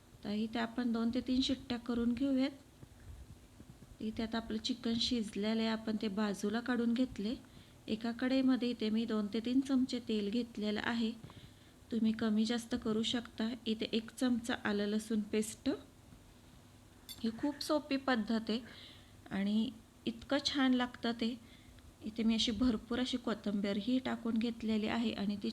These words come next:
छान तेलात परतून घ्यायची. आपण जेवढा मसाला परतू तेवढं छान असं आपलं इथं चिकन तयार होतं. अगदीच कुठले जास्त मसाले न वापरता अगदी घरगुती पद्धतीत हे सुक्क चिकन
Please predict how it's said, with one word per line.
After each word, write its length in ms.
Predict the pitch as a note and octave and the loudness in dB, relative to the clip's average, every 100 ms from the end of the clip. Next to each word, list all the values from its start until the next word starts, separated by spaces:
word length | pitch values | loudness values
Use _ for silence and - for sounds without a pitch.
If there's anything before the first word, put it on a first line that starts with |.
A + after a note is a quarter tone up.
| A3+ | -2
छान 320 | A#3+ A3+ B3+ C4 | 0 2 2 2
तेलात 220 | B3 A3+ A3+ | 0 -2 -2
परतून 440 | A3+ G#3+ - G#3+ G#3+ | -2 -2 -2 0 2
घ्यायची. 460 | A3+ A3 - G#3+ C4+ - - - - - - - - - - - - - - - A3 | 2 -2 -2 -4 -4 -8 -12 -14 -16 -18 -18 -16 -18 -18 -20 -20 -20 -20 -20 -8 -8
आपण 280 | - A#3 | 0 2
जेवढा 360 | A#3 A#3 G#3+ A3+ | 2 2 2 4
मसाला 440 | B3 B3+ C4 B3 | 4 4 2 0
परतू 580 | B3 - B3+ B3 - A3+ A#3+ - - - - - | 0 2 2 0 -2 -4 -4 -12 -20 -20 -20 -8
तेवढं 300 | A#3+ A3 A3 A#3+ - | -2 2 2 0 -2
छान 240 | A#3+ A3 | 0 2
असं 200 | A3+ A3+ | 2 0
आपलं 240 | G#3+ G#3+ G#3+ | -4 -2 0
इथं 260 | A3 G#3 | 0 -2
चिकन 480 | G#3 A3 G#3+ G3 A#3+ B3+ - - - G#3 | -4 -4 -4 -2 -2 -2 -10 -20 -10 -4
तयार 260 | G3 G#3 | -2 0
होतं. 340 | A#3 A#3 G#3 A3+ - - - - | 0 -2 -4 -6 -10 -20 -20 -8
अगदीच 480 | G#3 G3 - B3 B3+ | -6 -6 -4 -4 -2
कुठले 400 | C#4 C4 A3+ A#3 | -2 0 0 0
जास्त 360 | A3+ A3 - | 0 -2 -2
मसाले 520 | A3+ A3+ A3 A3+ G#3+ A3 | 0 2 2 0 0 2
न 60 | |
वापरता 600 | B3 B3 A#3 - G3+ G3+ | 2 2 0 -2 -2 -2
अगदी 460 | - G#3+ G3 - B3+ | -4 -2 -4 0 2
घरगुती 520 | B3+ A#3+ G#3 A3 B3 | 4 2 2 0 -2
पद्धतीत 680 | B3 B3 G3 - G#3 - A3 - - - - - | -2 -2 -2 -4 -4 -2 -4 -4 -18 -18 -8 -2
हे 80 | C4 | 0
सुक्क 340 | - C4 - | -2 -4 -4
चिकन 420 | A3 A#3 A3+ G3+ | -2 -2 -2 -2